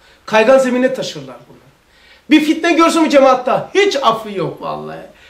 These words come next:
Odun atarlar. Ondan sonra şöyle yaparlar. Murat. Buyur abi. He, yok yok.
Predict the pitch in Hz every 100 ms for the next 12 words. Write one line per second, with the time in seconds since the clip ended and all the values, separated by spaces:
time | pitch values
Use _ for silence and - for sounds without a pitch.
0 | _ 262 269 311 180 - 156 151 147 143
1 | _ _ _ _ _ _ _ _ _ _
2 | - 202 220 214 220 233 233 - 220 226
3 | - 151 151 - - _ _ _ _ _
4 | _ _ _ _ _ _ - 185 240 240
5 | 165 - - _ - _ _ - _ _
6 | _ _ _ _ _ _ _ _ _ _
7 | 220 254 285 285 311 - _ _ _ _
8 | _ _ _ _ _ _ _ _ _ _
9 | _ - 233 214 262 415 233 170 -